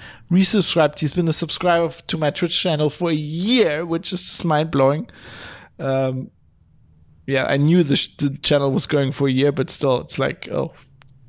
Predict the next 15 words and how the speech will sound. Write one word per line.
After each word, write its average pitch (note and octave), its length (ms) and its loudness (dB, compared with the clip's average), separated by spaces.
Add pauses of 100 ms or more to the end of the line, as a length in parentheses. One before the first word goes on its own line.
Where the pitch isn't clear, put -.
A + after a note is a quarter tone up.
(140)
it's - 160 -16
been E3+ 200 -2
a C3 40 0
year. C#3+ 400 0 (500)
Um, C#3 400 2
so D3+ 180 2
Galteron, G3+ 800 2
Redeemer E3 480 4
F, C#3+ 400 0 (100)
Indie G#3 260 -2
Gaming C3+ 340 0
X, - 380 -4 (1200)
and D#3+ 200 0
Andy C#3+ 300 0
Pants. A2 680 -2